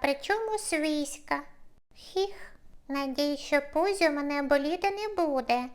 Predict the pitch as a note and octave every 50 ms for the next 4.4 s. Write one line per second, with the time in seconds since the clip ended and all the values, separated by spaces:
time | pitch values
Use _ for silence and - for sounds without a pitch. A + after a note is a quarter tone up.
0 | - - - - - - - - C4+ C4 C4 C4 A#3+ C4+ C4+ C4 - - C4+ C4+
1 | C#4+ D#4 F#4 G4 F#4+ - - F4+ F4 - - F4 F4 E4 E4 E4+ E4 E4+ G4 F#4+
2 | F4 D#4 F4 E4 D4 B3 A3+ - A#3+ A#3 - A3 B3+ B3+ B3 A#3+ A#3 - - -
3 | C4+ C4 C4 - - - - - - - - - - - B3+ D#4+ F#4 A4 A#4+ A#4
4 | F#4 C#4+ C4+ B3 A#3+ A#3 A#3